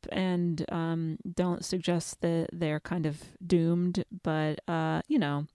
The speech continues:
even so, this is a fun movie. I'll give it three and a half nipples.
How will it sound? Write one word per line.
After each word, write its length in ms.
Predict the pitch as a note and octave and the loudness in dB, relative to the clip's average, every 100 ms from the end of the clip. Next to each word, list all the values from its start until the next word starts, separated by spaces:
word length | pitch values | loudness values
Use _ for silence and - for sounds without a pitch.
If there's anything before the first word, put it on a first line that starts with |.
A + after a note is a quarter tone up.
| - - - _ | -20 -20 -20 _
even 280 | - A3+ A3+ | -2 2 2
so, 300 | F3+ - C#3+ - _ | 0 -6 -8 -10 _
this 180 | - - | -18 -6
is 100 | A#3 | 0
a 80 | A#3+ | 0
fun 460 | - A#3 A3+ A3+ - | 2 2 4 4 2
movie. 540 | G3+ G3 F#3 G3 F#3+ | 4 4 4 4 4
I'll 120 | - A3+ | 4 6
give 140 | D#4 | 4
it 80 | D4+ | 4
three 180 | A3+ G#3 | 4 4
and 100 | F3+ | 4
a 40 | |
half 220 | E3 D3+ | 0 -2
nipples. 640 | D#3+ - D#3 D#3 D3+ - | -4 0 0 2 0 -6